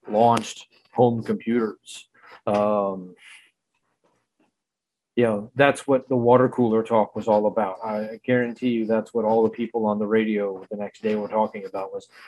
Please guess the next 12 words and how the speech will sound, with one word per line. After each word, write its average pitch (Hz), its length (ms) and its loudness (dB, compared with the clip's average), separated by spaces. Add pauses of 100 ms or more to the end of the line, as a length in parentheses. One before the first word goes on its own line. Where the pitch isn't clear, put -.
(160)
"Oh 123 120 8
my 131 140 4
goodness, 123 380 -2
can 113 180 -10
you 117 100 -2
believe 110 520 -2
that?" 92 260 -4 (800)
Uh, 110 200 -2
because 117 360 -2
the 117 80 -8
Super 220 400 -2
Bowl 113 760 2